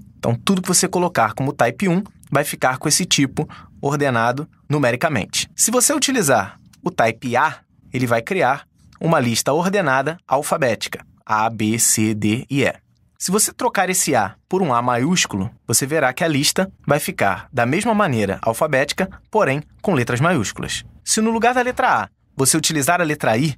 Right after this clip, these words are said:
você terá uma numeração através de números romanos. Da mesma maneira, se você utilizar esse I de letra maiúscula, você terá uma lista numerada em algarismos romanos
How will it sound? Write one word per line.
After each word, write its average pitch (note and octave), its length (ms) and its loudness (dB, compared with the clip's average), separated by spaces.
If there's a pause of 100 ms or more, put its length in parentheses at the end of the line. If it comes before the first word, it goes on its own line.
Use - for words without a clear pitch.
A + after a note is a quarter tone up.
(140)
você - 220 0
terá C3+ 340 0 (320)
uma C3+ 180 0
numeração C#3+ 520 0
através C#3+ 340 0
de C#3+ 80 2
números D#3+ 300 0
romanos. C#3 640 -2 (480)
Da A3 200 0
mesma B3 220 0
maneira, C#3 580 0
se - 100 -6
você D3 180 2
utilizar E3 420 2
esse F3 220 0
I A2+ 240 2 (360)
de D3+ 140 -2
letra C3 240 0
maiúscula, D3+ 560 0 (340)
você - 200 0
terá C3 360 0 (300)
uma F3+ 160 2
lista A#2+ 240 -2
numerada C#3 460 0
em B2+ 40 -2
algarismos C#3+ 480 0
romanos F3 520 0